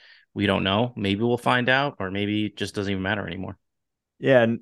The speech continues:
Speaker 2: didn't Kendall also say something like, "We were all, like, talking to," uh, like, I know you s-, he said, like, "We had a family function, we've, we're not estranged," but I thought I remember him saying something like, "We're,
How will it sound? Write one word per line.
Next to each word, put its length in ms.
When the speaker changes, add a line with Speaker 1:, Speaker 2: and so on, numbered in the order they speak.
Speaker 2:
didn't 420
Kendall 540
also 340
say 240
something 540
like, 360
"We 180
were 120
all, 480
like, 240
talking 460
to," 160
uh, 60
like, 220
I 80
know 140
you 160
s-, 180
he 220
said, 340
like, 200
"We 100
had 120
a 40
family 320
function, 640
we've, 340
we're 240
not 420
estranged," 640
but 100
I 40
thought 420
I 60
remember 320
him 180
saying 360
something 580
like, 220
"We're, 300